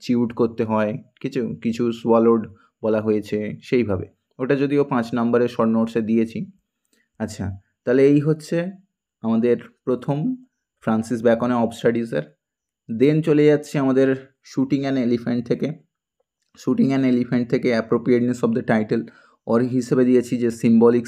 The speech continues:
significance of the elephant in the essay, how does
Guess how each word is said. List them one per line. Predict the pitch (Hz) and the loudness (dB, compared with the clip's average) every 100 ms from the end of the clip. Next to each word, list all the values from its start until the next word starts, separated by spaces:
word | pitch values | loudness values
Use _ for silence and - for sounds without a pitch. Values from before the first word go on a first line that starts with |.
| - | -4
significance | 113 117 113 120 117 | 0 0 0 -2 -2
of | 110 113 | -2 0
the | 113 - | -2 0
elephant | 117 127 127 117 113 117 | 2 2 2 2 2 2
in | 117 | 2
the | 113 113 | 4 2
essay, | 120 113 - 113 - _ _ _ _ - | 0 -2 -2 -4 -4 _ _ _ _ 2
how | 117 135 127 | 4 4 4
does | 123 | 2